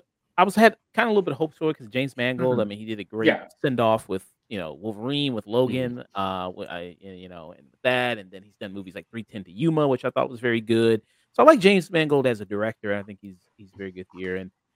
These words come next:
Speaker 1: and I think with this, it's, you know, it's tough doing a big f-, franchise movie here. And I know he did one with the, the Wolverine, um, and then Logan, but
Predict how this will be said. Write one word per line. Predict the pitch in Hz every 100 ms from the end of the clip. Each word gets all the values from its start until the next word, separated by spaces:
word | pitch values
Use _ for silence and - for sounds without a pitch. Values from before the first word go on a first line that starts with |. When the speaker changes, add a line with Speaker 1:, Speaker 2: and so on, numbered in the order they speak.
| -
Speaker 1:
and | 170
I | 175
think | 214 170
with | 135 -
this, | 151 139 117
it's, | 98 - - _ -
you | 143
know, |
it's | -
tough | - 156 127
doing | - 123
a | 104
big | 117 -
f-, | _ _ -
franchise | - 123 117 123 110
movie | 104 110 104 107
here. | 101 110
And | 120
I |
know | 147
he | 139
did | 123 110
one | 110 104
with | 98 _
the, | - - - -
the | 110 120
Wolverine, | 113 110 101 101 104 104 101 98 _
um, | 98 90 82 90 _
and | 107 104
then | 101
Logan, | 95 113 110 104 98
but | 107 101